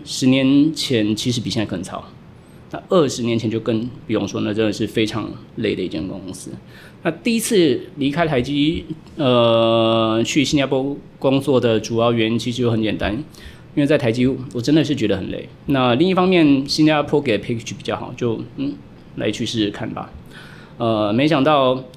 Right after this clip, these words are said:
呃，这是我人生中最重要的第二个决定，因为我没有想要说这会是走出我规划人生的一个起点。呃，虽然会说我刚刚一直提到台积工作很累哈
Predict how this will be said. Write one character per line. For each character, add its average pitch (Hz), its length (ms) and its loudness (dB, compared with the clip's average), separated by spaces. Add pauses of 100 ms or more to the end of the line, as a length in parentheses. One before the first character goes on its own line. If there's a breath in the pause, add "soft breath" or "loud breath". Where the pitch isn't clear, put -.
呃， 113 240 2 (300)
这 156 140 0
是 147 100 2
我 113 80 4
人 110 120 2
生 120 60 2
中 131 260 0
最 135 200 4
重 120 160 0
要 117 80 2
的 107 60 2
第 113 200 0
二 110 40 2
个 107 100 0
决 101 160 -4
定， 104 160 -6 (100)
因 151 140 2
为 151 280 2 (580 loud breath)
我 127 100 -2
没 131 100 4
有 180 60 2
想 120 160 0
要 135 80 2
说 135 480 2 (220)
这 151 200 0
会 131 240 2
是 113 1040 0 (220)
走 113 180 0
出 135 280 0 (240)
我 113 260 -4 (220)
规 135 140 2
划 135 180 2
人 104 180 -2
生 110 180 -2
的 104 80 -2
一 101 60 -4
个 98 160 -6
起 - 180 -6
点。 - 180 -10 (760 loud breath)
呃， 117 440 -2
虽 262 180 0
然 254 100 6
会 254 80 2
说 233 220 4
我 117 340 4 (260)
刚 156 180 2
刚 160 100 2
一 151 40 0
直 135 160 -4
提 117 200 -2
到 117 300 2
台 117 180 -2
积 123 120 -4
工 123 160 0
作 117 160 0
很 98 300 -4
累 90 180 0
哈 92 300 -8